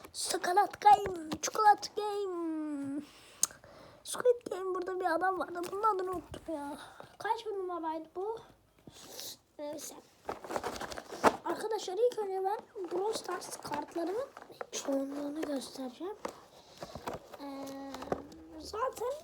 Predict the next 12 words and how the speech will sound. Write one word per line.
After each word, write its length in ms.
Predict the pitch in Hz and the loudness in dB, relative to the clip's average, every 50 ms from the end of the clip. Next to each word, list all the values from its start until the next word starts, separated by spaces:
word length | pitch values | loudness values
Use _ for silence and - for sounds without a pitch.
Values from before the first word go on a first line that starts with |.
| 679 | -8
Brawl 420 | 427 349 294 311 359 427 494 480 - | -6 -6 -4 -4 -4 -4 -4 -4 -6
Stars 320 | - 415 392 381 370 - | -8 -8 -8 -6 -8 -8
kartlarım 580 | - - 339 339 320 330 - - 339 339 349 381 | -8 -6 -6 -6 -6 -8 -6 -6 -4 -4 -2 -2
var. 220 | 415 494 523 571 - - - 392 | -2 -4 -4 -4 -6 -8 -6 -2
Hepsi 560 | 480 554 587 571 - - - - 440 453 403 | 2 2 2 2 0 -6 0 2 2 2 2
var. 200 | 370 349 339 330 - - - - - - - - - - - - | 0 0 -2 -4 -4 -8 -8 -8 -8 -10 -14 -14 -10 -4 -4 0
Her 400 | 392 466 523 539 539 - - - - - - - | 2 4 4 4 2 -2 -8 -12 -10 -8 -6 -4
çeşitten 540 | - 427 381 - - - - - 427 453 494 523 494 480 - - - - - 339 - - - | -2 -2 -2 -4 -6 -8 -6 2 2 2 2 2 -2 -4 -6 -8 -14 -14 -12 -12 -12 -8 -4
dolu 220 | 339 359 415 466 | -2 2 6 8
yani. 360 | 494 427 - 294 294 311 302 277 277 - - - - - - - - - - - - - - - - - - - - - - - - - - - - - - - - - - - - - - - - - - - - - - - - - - - - - 339 339 330 | 8 8 8 4 -2 -4 -6 -6 -8 -10 -12 -12 -12 -14 -18 -20 -20 -20 -20 -20 -20 -20 -20 -20 -20 -20 -20 -20 -20 -20 -20 -20 -20 -18 -18 -18 -18 -20 -20 -20 -14 -10 -8 -8 -8 -10 -14 -12 -8 -2 4 4 4 4 4 -2 0 6 6 4 4 4 -10 -8 -4
Daha 200 | 320 330 349 349 | -2 -2 -2 -2
bitmedi 340 | 370 359 - - 339 311 294 | -2 -6 -6 -8 -10 -8 -8